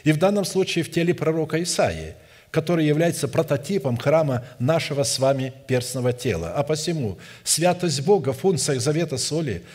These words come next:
обнаруживает себя в видении пророка в смерти его интеллекта, представляющего образ царя Осии, имя которого означает "Господь есть сила". В год смерти царя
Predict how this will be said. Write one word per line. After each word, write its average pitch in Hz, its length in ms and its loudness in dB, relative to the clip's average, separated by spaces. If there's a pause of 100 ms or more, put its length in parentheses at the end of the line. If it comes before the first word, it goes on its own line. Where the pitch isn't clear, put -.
(180)
обнаруживает 151 680 0
себя 151 320 2
в 131 80 -2
видении 156 380 2
пророка 151 720 -2
в - 80 -4
смерти 170 520 0
его 160 300 2
интеллекта, 151 960 0 (760)
представляющего 160 840 0
образ 175 440 0
царя 165 480 0
Осии, 123 480 0
имя 139 260 0
которого 135 440 0
означает 123 560 -2
"Господь 135 440 -2
есть 127 260 -4
сила". 90 400 -4 (360)
В 120 80 0
год 170 360 0 (120)
смерти 151 720 -2 (480)
царя 131 500 0